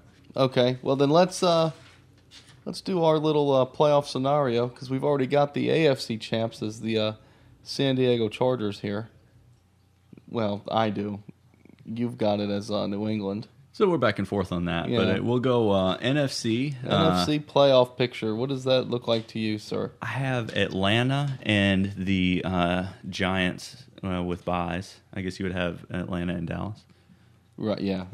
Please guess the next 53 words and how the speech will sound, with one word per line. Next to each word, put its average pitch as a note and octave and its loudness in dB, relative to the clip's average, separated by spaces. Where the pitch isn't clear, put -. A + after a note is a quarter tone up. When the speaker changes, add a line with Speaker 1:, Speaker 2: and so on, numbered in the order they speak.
Speaker 1:
Yeah, G2 -4
I, F#2+ -2
I - -2
just G2+ -12
think G#2 -6
that G2+ -8
it's - -12
just - -14
gonna C#2 -12
be, A2 -10
I G#2+ -8
think G#2+ -10
Dallas D#2+ -6
is - -14
just - -20
gonna - -10
have A2+ -8
a - -10
good - -10
year. - -12
All C3+ 10
right, A#2+ 4
so C#3 4
now C3 6
Speaker 2:
And G#2 0
then G#2+ 2
I G2 2
have, F#2+ 0
uh, F2+ 0
Speaker 1:
No, B2+ 0
see, C3+ 0
you F3+ 0
don't G#3+ 4
even A2+ 0
have G#2 -2
Green A2 -2
Bay G2+ -2
making G2 -6
the F#2 -12
playoffs. G#2 0
See, G#2+ -6
I A2+ 2
do. G2+ -2
Speaker 2:
Yeah, A2+ 8
so, A2 8
uh, A2 10
there's E3 4
the G3 0
big, F3+ 4
there's D#3+ 2
a C#3+ 2
big, D3+ 6
uh, G2 10